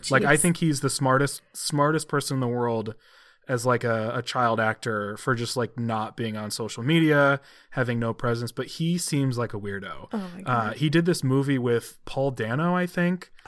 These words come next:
Speaker 1: called
Speaker 2: Oh.
Speaker 1: Swiss Army Man.
Speaker 2: Huh.
Speaker 1: Weirdest movie ever.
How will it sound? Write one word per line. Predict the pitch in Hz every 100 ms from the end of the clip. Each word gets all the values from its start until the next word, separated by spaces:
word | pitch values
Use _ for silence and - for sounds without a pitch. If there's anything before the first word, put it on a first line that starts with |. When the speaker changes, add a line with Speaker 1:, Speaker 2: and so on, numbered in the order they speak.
| -
Speaker 1:
called | 170 127
Speaker 2:
Oh. |
Speaker 1:
Swiss | - 135 -
Army | 120 139 160
Man. | 165 170 180 190 - _ _
Speaker 2:
Huh. | - - 320 - _ _ _
Speaker 1:
Weirdest | 135 131 170 180 185 175 -
movie | 156 143 131 135
ever. | 123 104 101 98 104